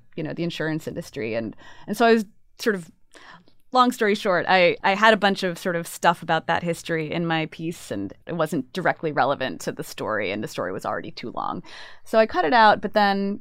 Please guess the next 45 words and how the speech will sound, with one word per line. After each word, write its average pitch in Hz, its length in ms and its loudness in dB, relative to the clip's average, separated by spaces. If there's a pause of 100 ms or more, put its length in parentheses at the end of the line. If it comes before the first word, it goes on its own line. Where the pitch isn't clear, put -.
we 190 160 -6
published, 185 520 -2
and 175 340 -6 (200)
I - 80 -2
was 180 100 -6
still 233 200 0
really 202 180 2
interested 220 400 2
in 170 100 4
this, 156 180 -2
and 180 80 0
I 170 40 2
started 175 340 0
just 170 180 -8
doing 180 180 0
some 165 260 -2
late 160 300 -2
night 165 260 -2
Google 175 340 0
searches - 540 -2
for, 156 240 0 (400)
I - 80 4
wanted 226 300 4
to 208 80 -2
see 190 340 -4
sort 165 200 -6
of 156 280 -10 (320)
if 170 100 -6
I 175 80 0
could 170 140 -8
find 170 600 2 (160)
situations 165 720 -6
where 78 360 -6
on 170 100 0
the 170 80 0
basis 175 460 -2
of 147 380 -4 (160)
suspicions 147 580 -6
of 139 280 -8
insurance 160 480 -4
fraud, 98 520 -2
somebody 135 340 -4
had 156 200 -8
been 110 280 -4
accused - 520 -12